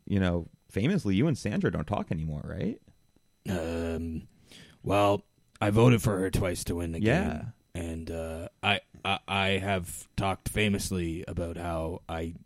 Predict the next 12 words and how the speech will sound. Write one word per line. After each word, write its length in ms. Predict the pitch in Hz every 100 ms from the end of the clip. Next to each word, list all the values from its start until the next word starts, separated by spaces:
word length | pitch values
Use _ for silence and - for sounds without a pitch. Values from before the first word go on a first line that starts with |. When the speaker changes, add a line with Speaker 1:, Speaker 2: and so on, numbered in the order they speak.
| _ _ _ _ -
Speaker 2:
feel 180 | 110 95
like 140 | 85
I 320 | 90 87 87
should 320 | 85 - 87 82
have 220 | 78 -
had 260 | 87 80
a 80 | 82
big 260 | 78 82 82
head 240 | 78 78
on 140 | 95 -
the 120 | -
island. 420 | - 101 104